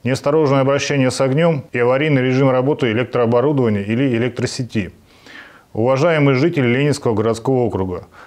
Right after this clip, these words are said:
соблюдайте требования пожарной безопасности. Не используйте поврежденные электроприборы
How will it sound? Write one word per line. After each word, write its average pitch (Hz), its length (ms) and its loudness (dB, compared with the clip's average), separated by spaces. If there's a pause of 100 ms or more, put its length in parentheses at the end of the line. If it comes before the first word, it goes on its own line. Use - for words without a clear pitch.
(140)
соблюдайте 131 680 0
требования 123 420 0
пожарной 120 400 2
безопасности. 117 920 -2
Не 151 160 0
используйте 123 600 0
поврежденные 131 960 0
электроприборы 127 880 0